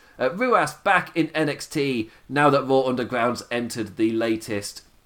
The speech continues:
crap thrown at a wall in a ratings panic <laughs> to be binned. The Brazilian showed some flash and initiative, but Kushida snapped and bent momentum back into his favour in an instant. A unique finish to boot, with both lads countering each other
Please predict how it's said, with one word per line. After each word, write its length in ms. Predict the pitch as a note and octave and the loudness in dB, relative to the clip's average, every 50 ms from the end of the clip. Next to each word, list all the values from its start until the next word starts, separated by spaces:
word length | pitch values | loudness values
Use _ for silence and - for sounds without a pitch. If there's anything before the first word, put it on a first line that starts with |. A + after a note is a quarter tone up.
| _ _ - | _ _ -12
crap 320 | - - D#3+ E3 E3 - | -2 0 0 0 0 -2
thrown 220 | - - F3+ F#3+ G3 | -2 0 0 0 0
at 120 | F3+ - | -2 -2
a 40 | F#3 | -2
wall 260 | G#3+ B3+ A#3+ A3+ A3+ | 2 2 4 4 4
in 80 | A#3+ A3+ | 2 2
a 40 | |
ratings 440 | G3+ G#3 B3 B3+ G#3 - A3 G#3 F3 | 0 0 -2 -2 -2 -4 -8 -8 -8
panic 520 | - - B3 G#3 G#3+ - - - - - - A3 - - | -4 -4 -2 -2 -4 -6 -8 -12 -14 -4 -2 -2 -2 -2
<laughs> 40 | - | -4
to 160 | - G3+ G3+ | -4 -2 2
be 120 | D#3 C#3 G#2 | 2 2 2
binned. 360 | - G2+ F#2+ F2+ F2+ E2+ - - - - - - - - _ - - - | 0 -2 -4 -4 -6 -10 -12 -16 -20 -20 -20 -20 -20 -20 _ -20 -18 -6
The 380 | - D3 D#3 D3+ D3+ D3+ D3+ D3 | -2 0 2 4 6 6 6 4
Brazilian 500 | D3 - D#3+ E3 A3 G3+ F#3+ F3+ D#3+ D3 | 4 0 0 2 2 2 2 2 2 2
showed 340 | C#3 - D#3+ D#3 - - | 0 0 2 2 2 2
some 180 | - - A#2 A2 | 0 -4 -6 -8
flash 380 | - - C3 B2+ A#2+ A2+ - - - | -6 -4 0 2 2 2 0 -4 -6
and 160 | A2+ A2 G2+ | -6 -4 -4
initiative, 500 | G#2 G#2+ G#2 A2 F#2+ - G#2+ F#2+ F2+ - _ - | -4 -4 -4 -6 -8 -8 -8 -8 -8 -8 _ -6
but 160 | - - - | -6 -6 -6
Kushida 440 | - C#3+ - - D3+ C#3+ B2 B2 A2 | -8 -10 -4 0 0 0 0 -2 -4
snapped 560 | - - - - C3 B2 C3+ C3+ B2 - - - | -6 -8 -8 -6 -4 -2 -2 -2 -2 -4 -6 -6
and 300 | A#2 A2+ G#2 F#2+ F2+ - | -4 -4 -4 -6 -4 -2
bent 240 | B2+ C3 C3+ B2 A2+ | 0 0 0 -2 -4
momentum 360 | A#2 A#2 A#2 G#2+ A2 G#2+ G#2 | -4 -4 -4 -4 -6 -8 -4
back 340 | G2 - D3+ D3 C#3+ C#3+ - - | -2 0 0 0 -2 -4 -4 -4
into 140 | D#3+ C3 | -4 -4
his 180 | A#2 B2 A2+ - | -4 -6 -8 -4
favour 280 | - A#2 A2+ A2 G#2+ G#2 | -2 -2 0 0 0 -2
in 160 | E2+ G2+ G2 | -4 -6 -8
an 100 | F#2+ F2+ | -8 -8
instant. 480 | G#2 G#2 G2 - - G2 F#2+ F#2+ F#2+ - _ _ - _ _ _ _ _ _ _ - | -8 -8 -8 -8 -8 -8 -8 -8 -10 -14 _ _ -20 _ _ _ _ _ _ _ -6
A 240 | C3+ C#3+ D3+ D3+ D#3+ | -4 -2 0 2 2
unique 600 | D#3+ D#3+ D3+ E3+ G#3 G3+ F#3 G3+ G#3+ G3+ F#3 - | 2 2 2 0 -2 0 0 -2 -2 -2 -6 -12
finish 440 | - - G#3 G#3 A#3 A3 - - - | -4 -2 0 0 0 -2 -4 -6 -8
to 80 | - F#3 | -6 -2
boot, 300 | - B3 C4 C4 B3+ - _ _ _ _ _ _ _ _ _ - | 0 0 0 0 -4 -10 _ _ _ _ _ _ _ _ _ -4
with 280 | C#3+ D#3 D#3+ D3 C#3+ | 0 0 0 2 4
both 220 | - F#3+ F#3 F3+ E3+ | 4 6 6 6 4
lads 200 | E3 D#3+ C#3+ C#3+ | 2 0 0 -2
countering 440 | D#3 D3 D3 C#3 C3 C3+ C3 B2+ | -2 0 0 0 0 -2 -2 -2
each 160 | C3 B2+ G#2 A2+ | -4 -6 -4 -2
other 340 | C3+ B2 A#2+ A#2 A#2 - | -2 0 2 2 0 0